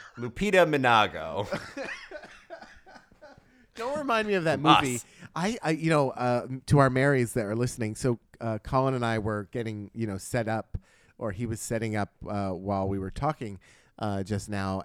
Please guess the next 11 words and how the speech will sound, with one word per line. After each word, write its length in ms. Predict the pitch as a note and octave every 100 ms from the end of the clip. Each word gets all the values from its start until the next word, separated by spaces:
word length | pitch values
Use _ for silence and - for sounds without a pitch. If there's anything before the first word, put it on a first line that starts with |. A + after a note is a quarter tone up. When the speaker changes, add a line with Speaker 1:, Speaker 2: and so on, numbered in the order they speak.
| -
Speaker 2:
and, 680 | G#2 G2+ G2+ G2+ G2+ - - _
uh, 240 | G2 G2 F#2
my 220 | A2+ A#2
cat 540 | - A2 A2 C3+ G2+ F2+ _ _ _ -
was 120 | G#2
just, 180 | G2+ -
like, 160 | F#2+
staring 800 | - - - G#2 A2+ A#2 A2+ G#2+ -
into 500 | G2+ G2 G2 F#2+ G2
my 140 | E2+
mirror, 500 | E2+ F2+ F#2 D2 C2+